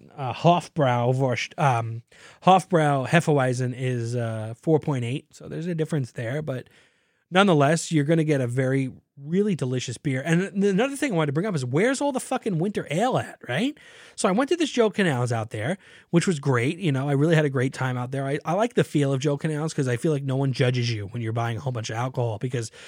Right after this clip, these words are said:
the place is just fucking littered with it. And I'm looking around, I'm like, "Give me a winter ale,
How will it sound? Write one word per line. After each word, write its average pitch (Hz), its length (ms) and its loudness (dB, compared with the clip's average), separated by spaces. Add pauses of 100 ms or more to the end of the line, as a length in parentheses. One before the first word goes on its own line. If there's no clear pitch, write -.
(260)
the 131 80 0
place 135 320 4
is 120 60 -4
just 113 220 -4
fucking 123 300 -4
littered 123 240 -6
with 107 140 -6
it. 101 140 -10 (480)
And 240 120 6
I'm 247 140 6
looking 285 220 2
around, 277 200 4
I'm 233 60 2
like, 170 160 0
"Give 302 200 8
me 311 120 4
a 226 100 2
winter 185 400 0
ale, 214 300 2